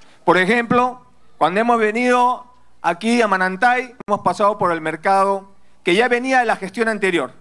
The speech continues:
pero que le hemos impulsado y esperemos que lo podamos sacar, señor presidente regional,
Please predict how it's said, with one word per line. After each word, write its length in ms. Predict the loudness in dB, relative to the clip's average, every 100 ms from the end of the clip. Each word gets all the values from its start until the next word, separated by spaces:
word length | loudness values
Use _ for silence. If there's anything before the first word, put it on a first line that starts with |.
| -20 -20 -20 -20 -2
pero 220 | 0 0
que 80 | 0
le 80 | 0
hemos 220 | 0 -2
impulsado 540 | -4 -2 -2 2 2 2
y 80 |
esperemos 520 | -4 -4 -2 0 -2 -2
que 120 | -6
lo 80 | -2
podamos 360 | 0 0 0
sacar, 280 | -4 -2 -2
señor 220 | -2 -4
presidente 460 | -4 -2 -2 0 -2
regional, 540 | -2 -2 0 0 -2